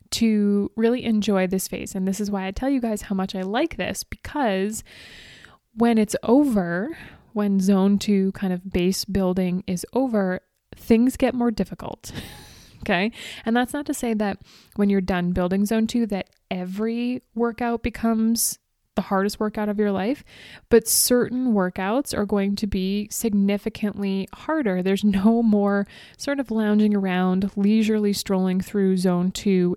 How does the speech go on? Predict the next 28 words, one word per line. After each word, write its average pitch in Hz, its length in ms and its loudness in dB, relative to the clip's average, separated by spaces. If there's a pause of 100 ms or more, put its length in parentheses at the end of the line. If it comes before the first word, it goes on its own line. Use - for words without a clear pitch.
every 170 320 -4
day, 175 460 -6 (100)
right? 185 260 -4 (800)
In 202 220 2
that 185 360 0
other 185 400 0
episode, 208 440 -2
in 190 140 -2
that, 190 160 -6 (120)
um, 185 400 -4 (340)
Zone 202 280 -4
two 262 200 -8
podcast 240 480 -4
episode, 226 400 -2 (400)
we 208 100 0
talk 202 300 -4
about 180 220 -2
how 180 300 -4
there 185 140 0
should 196 160 -4
always 180 380 0
be 233 160 -4
some 226 260 4
zone 220 320 4
two 233 240 2
in 226 100 0
your 226 160 4
training, 233 440 -2